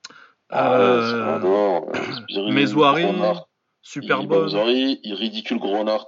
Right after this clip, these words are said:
Speaker 1: euh, en
Speaker 2: Ah ouais,
Speaker 1: Chine,
Speaker 2: il le fume.
Speaker 1: alors qu'il y a je sais pas combien de kilos d'écart sur le ring à ce moment-là. Et il bat Sauer aussi sur, euh, sur ce tournoi-là, en finale.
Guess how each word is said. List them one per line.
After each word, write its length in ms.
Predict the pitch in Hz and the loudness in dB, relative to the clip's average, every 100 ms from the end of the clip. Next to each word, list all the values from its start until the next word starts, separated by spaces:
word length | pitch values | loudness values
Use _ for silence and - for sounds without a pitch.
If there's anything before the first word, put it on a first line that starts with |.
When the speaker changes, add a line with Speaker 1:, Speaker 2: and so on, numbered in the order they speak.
| - | -8
Speaker 1:
euh, 460 | 87 80 82 82 80 _ _ _ _ _ | -8 -10 -14 -16 -16 _ _ _ _ _
en 100 | - - | -4 0
Speaker 2:
Ah 100 | - | 2
ouais, 120 | 147 | 4
Speaker 1:
Chine, 120 | 127 | 2
Speaker 2:
il 40 | 120 | -2
le 140 | 117 | -8
fume. 260 | - - 92 | -10 -6 -4
Speaker 1:
alors 200 | 92 - | -4 -4
qu'il 360 | 104 98 95 | -2 0 0
y 100 | 95 | 0
a 60 | 92 | -6
je 100 | 90 | -6
sais 100 | - | -10
pas 100 | - | -10
combien 180 | 107 101 | -10 -10
de 60 | |
kilos 240 | 95 113 98 | -8 -8 -4
d'écart 300 | 101 104 101 | -4 -4 -6
sur 100 | 92 | -8
le 80 | 92 | -8
ring 160 | 92 | -6
à 40 | 90 | -8
ce 120 | - | -8
moment-là. 300 | 87 92 117 - - - - - _ _ - | -8 -6 -6 -10 -20 -20 -20 -20 _ _ -12
Et 60 | 90 | -12
il 120 | 90 | -6
bat 120 | - | -6
Sauer 420 | - 101 98 95 | -2 0 0 0
aussi 300 | 92 92 110 | -2 -4 -8
sur, 180 | 98 95 | -8 -8
euh, 480 | 87 82 80 82 85 | -8 -8 -10 -10 -10
sur 320 | 85 - 85 | -10 -10 -12
ce 80 | - | -14
tournoi-là, 640 | 87 92 87 95 123 139 131 _ _ | -6 -6 -2 -2 -2 -4 -8 _ _
en 120 | - | -20
finale. 480 | - - 120 131 | -20 -8 -2 -2